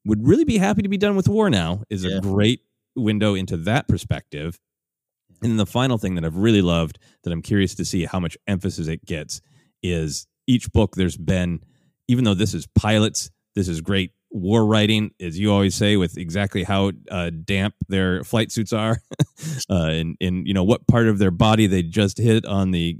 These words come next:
Speaker 1: uh, canopy of their cockpit. It's all great, real, visceral pilot stuff, but there are just constant reminders in this that they live in a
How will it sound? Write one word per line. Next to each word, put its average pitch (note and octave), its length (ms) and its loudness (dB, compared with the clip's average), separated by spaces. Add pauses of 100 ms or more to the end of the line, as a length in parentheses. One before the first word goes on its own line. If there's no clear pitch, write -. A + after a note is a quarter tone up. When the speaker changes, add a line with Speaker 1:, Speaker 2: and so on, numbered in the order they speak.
Speaker 1:
uh, E2+ 200 -2
canopy B2+ 440 2
of F2+ 160 2
their D#2+ 280 -2 (360)
cockpit. B2 480 4 (160)
It's A2 280 -8
all B2+ 180 6
great, G2+ 380 2 (120)
real, A#2 580 2 (140)
visceral G#2+ 520 -2
pilot B2 400 0
stuff, - 420 -6 (680)
but G#2 120 2
there G2+ 100 2
are F#2 60 0
just E3 300 -2
constant C3 420 -4
reminders G2+ 420 0
in F2+ 80 -4
this E2+ 180 -4
that F2 140 -6
they D#2+ 120 -6
live G#2 480 0
in F2 200 -8
a D2+ 260 -6